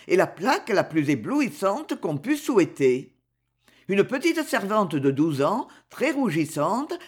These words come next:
pria ces dames d'entrer au salon. Et il se trouva que madame Beaugivy était chez elle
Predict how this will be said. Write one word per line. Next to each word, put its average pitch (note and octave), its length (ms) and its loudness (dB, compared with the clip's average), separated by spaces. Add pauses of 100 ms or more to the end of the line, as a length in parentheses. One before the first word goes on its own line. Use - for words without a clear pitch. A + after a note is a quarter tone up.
(120)
pria B3 280 0
ces D#3+ 180 -2
dames A#3 360 0
d'entrer F#3+ 400 -2
au D#4 80 0
salon. C3 560 -2 (1080)
Et A#3+ 140 4
il D#4 100 2
se G#3 120 -2
trouva E3 420 0
que E4+ 140 -6
madame D#3+ 320 0
Beaugivy F#3+ 560 0
était A#3+ 240 0
chez D3 160 0
elle C3 440 0